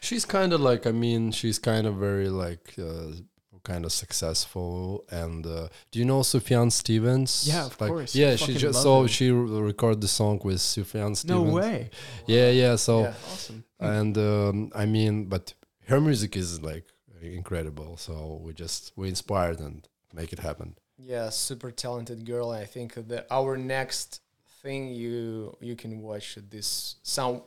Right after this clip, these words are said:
Speaker 3: uh, we call it Someone Who Doesn't Know You. It's the same as name of her song. So it's gonna be, like, not just a music video. We have a
Speaker 1: But
Speaker 3: sma-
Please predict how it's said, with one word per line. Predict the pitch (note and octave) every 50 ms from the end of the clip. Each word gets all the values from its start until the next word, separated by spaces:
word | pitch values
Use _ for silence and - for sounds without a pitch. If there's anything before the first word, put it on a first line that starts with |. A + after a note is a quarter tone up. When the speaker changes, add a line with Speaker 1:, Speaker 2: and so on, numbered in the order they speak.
| -
Speaker 3:
uh, | C3
we | B2+ B2 C#3 C3+
call | C3 C3+ - C3 B2+ B2+
it | A#2+ A#2 A#2 - _ _ _ _ _ _
Someone | - - - - C#3+ C#3 C#3 C3+ C3 C3+ C3 C3 B2+ B2 B2 A2 - -
Who | C3 B2 B2 B2 A#2+ A#2+
Doesn't | A#2 A#2+ A2+ A2 - A#2+ A#2+ A#2+
Know | A#2+ A#2 A2 G#2
You. | G2+ G2 F#2 F#2 - -
It's | - G#2 A2 - -
the | - _ - G#2+
same | - - - A2+ A2 A2+ A2 G#2+ G#2+ G#2 G#2 G2+ _ -
as | G#2 - -
name | A2+ G#2+ G#2+ G#2 G2 - -
of | - -
her | - - -
song. | - - - G#2+ G#2 G#2 A2+ - - _ _ - -
So | - - F3+
it's | E3+ D#3+ C#3+
gonna | F3 E3+ E3+ E3
be, | D#3 D#3+ D#3+
like, | D#3 D3+ D3 C#3+ - - - - - -
not | D3 D#3+ D#3+ E3 D#3+
just | - D#3+ D3+ C#3+ - C#3
a | C#3
music | C#3 C3+ C#3 B2+ C3+ C3 -
video. | - C#3+ C#3+ C#3+ C3+ B2+ B2
We | B2 B2+ B2+ A#2+
have | B2 B2+ B2+ B2+ A#2+
a | B2 B2 B2 A#2 A2+ A2+ G#2+ G#2 - - _ _ -
Speaker 1:
But | - C3 -
Speaker 3:
sma- | - - -